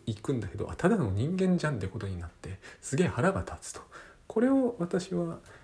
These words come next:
えーと、ボーダーっぽさって言うんだと思うんですよ。さっきのとよく似てるんですよね。本物のお母さんが嫌なくせに、お母さんが欲しいと。そして、えーと、お母さんっぽい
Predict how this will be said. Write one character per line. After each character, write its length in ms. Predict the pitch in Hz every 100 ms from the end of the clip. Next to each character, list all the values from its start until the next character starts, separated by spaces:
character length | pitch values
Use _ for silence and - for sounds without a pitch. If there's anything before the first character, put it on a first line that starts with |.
| -
え 200 | 135 127
ー 20 | 123
と、 180 | - 117 107 104
ボ 280 | 101 120 123
ー 20 |
ダ 200 | 120 117
ー 20 |
っ 40 | 104
ぽ 120 | - 120
さ 140 | 90
っ 40 | - -
て 280 | - - -
言 120 | 110 101
う 20 |
ん 100 | 87
だ 100 | 78
と 200 | - -
思 220 | 92 82
う 20 |
ん 140 | 71 92
で 80 | -
す 100 | -
よ。 80 | - - - _ _ _ _ _ - - -
さ 120 | -
っ 80 | 262
き 120 | -
の 120 | 104 90
と 160 | 98
よ 140 | 104 160
く 160 | -
似 180 | 90 104
て 120 | 160
る 140 | 180 135
ん 60 |
で 80 | -
す 80 | -
よ 80 | 82
ね。 180 | 101 - - - -
本 300 | - 240 247
物 200 | 247 240
の 100 | 220
お 40 | 220
母 220 | 233 196
さ 140 | -
ん 100 | 110
が 80 | 92
嫌 200 | 101 143
な 120 | 127
く 120 | -
せ 140 | - 98
に、 240 | 92 90 - - - -
お 60 |
母 160 | 147 143
さ 120 | 92
ん 60 | 117
が 80 | 113
欲 120 | 87
し 160 | - 85
い 20 |
と。 140 | - - - - - -
そ 140 | - 170
し 120 | -
て、 320 | 165 156 196 -
え 160 | 131
ー 20 |
と、 200 | 127 -
お 100 | 107 101
母 200 | 151 143
さ 120 | 156
ん 80 | 139
っ 20 | -
ぽ 120 | 95
い 200 | 101